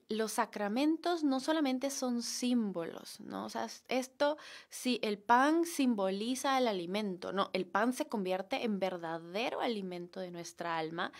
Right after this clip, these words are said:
que es el verdadero cuerpo de Cristo. El agua no solo sim-, simboliza la pureza, sin-, la, la limpieza de los pecados, no, realmente lo realiza.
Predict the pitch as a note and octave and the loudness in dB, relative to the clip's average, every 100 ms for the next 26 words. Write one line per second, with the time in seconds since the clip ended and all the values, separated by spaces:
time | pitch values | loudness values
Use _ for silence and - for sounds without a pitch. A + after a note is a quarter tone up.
0 | - - - - G3+ A#3 A3+ F3+ G3 G3 | -18 -18 -10 -6 -2 0 0 0 0 0
1 | G3 F#3 F3+ F#3 B3+ C#4+ A3+ - - A3 | 0 -2 -2 -2 -2 -2 -4 -6 -2 -2
2 | G#3+ G#3+ F3+ E3+ E3+ E3+ - G3+ - - | -2 -4 -6 -6 -10 -10 -8 -6 -6 -12
3 | - - - F3+ F#3+ B3+ E4 D#4+ D#4 D#4 | -18 -16 -6 0 8 10 10 6 4 2
4 | D#4 D#4 D#4 D4+ C4 C4 - C4 A#3+ A3 | 2 0 2 0 -2 -6 -2 0 2 2
5 | A#3 C#4 C#4+ C#4+ C4+ A#3+ G#3 G#3 A3+ D#4 | 0 0 2 2 2 2 0 -2 -2 -2
6 | D4+ G3 F3+ G#3 F#3+ G3 F#3+ F#3 F#3+ G3+ | -2 -2 -2 -2 -2 -2 -2 -2 0 0
7 | G#3 G#3+ G#3+ C4+ C4+ C4+ A3+ G#3 G#3 A#3 | 0 -4 -4 -2 -2 -2 -2 -4 -6 -4
8 | C4+ C4 A#3 A#3+ - - G#3+ A3 B3+ C#4 | 0 2 2 -2 -6 -14 -8 2 4 4
9 | D4 D#4 C#4 A#3 F#3+ F#3 F#3 F3+ F3 E3+ | 4 0 0 0 0 -2 -4 -2 0 0
10 | F#3+ D#4+ - - - | 0 -4 -6 -8 -10